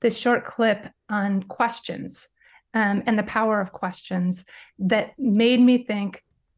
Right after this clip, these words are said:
"They get us." And that's exactly what I want to convey. And so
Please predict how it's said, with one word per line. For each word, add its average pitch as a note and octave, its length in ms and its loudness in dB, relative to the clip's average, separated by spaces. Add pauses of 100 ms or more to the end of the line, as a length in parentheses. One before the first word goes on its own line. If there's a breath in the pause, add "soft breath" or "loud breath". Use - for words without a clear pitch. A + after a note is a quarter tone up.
(120)
"They C4+ 120 2
get D#4+ 180 2
us." - 340 -4 (240)
And A#3+ 100 4
that's A#3+ 180 2
exactly A#3 1000 -2 (260)
what G#3+ 200 -4
I G#3 100 -2
want G3+ 280 -6
to F#3+ 580 -4
convey. F#3 480 -6 (460 soft breath)
And A3 180 0
so G#3+ 580 2